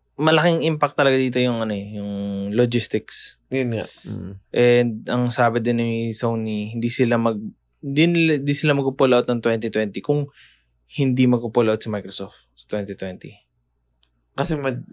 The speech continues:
Speaker 2: magiging disadvantage talaga sila.
Speaker 1: Oo.
Speaker 2: Lahat na nagka-Xbox na.
Speaker 1: Oo. So, yan. Lalo na holiday.
Speaker 2: Mm-mm.
Speaker 1: Di ba?
Speaker 2: And
Speaker 1: Pero
Speaker 2: sana, sana, ano, ah, being optimistic, sana by June,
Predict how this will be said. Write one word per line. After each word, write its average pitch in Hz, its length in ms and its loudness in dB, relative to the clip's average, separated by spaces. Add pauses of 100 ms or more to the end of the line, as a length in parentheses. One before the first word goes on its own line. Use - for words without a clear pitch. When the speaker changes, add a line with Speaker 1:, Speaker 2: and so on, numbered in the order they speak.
(380)
Speaker 2:
magiging 123 460 -2
disadvantage 107 640 -4
talaga 98 240 -4
sila. 101 160 -8
Speaker 1:
Oo. 98 260 -2 (420)
Speaker 2:
Lahat 131 240 2
na 143 160 -2
nagka-Xbox 117 760 -2
na. 92 120 -14
Speaker 1:
Oo. 110 260 -4 (1600)
So, - 180 -8
yan. 123 440 -4
Lalo 127 200 2
na 127 80 2
holiday. 113 480 0 (260)
Speaker 2:
Mm-mm. 101 380 -8
Speaker 1:
Di - 120 -16
ba? - 200 -8 (1120)
Speaker 2:
And 156 220 0
Speaker 1:
Pero - 60 2
Speaker 2:
sana, 214 180 2 (140)
sana, 202 320 0 (480)
ano, 117 500 -4 (1000)
ah, 123 160 0
being 127 220 -2
optimistic, 117 560 -4
sana 123 280 -6
by 110 220 -2
June, 107 420 -6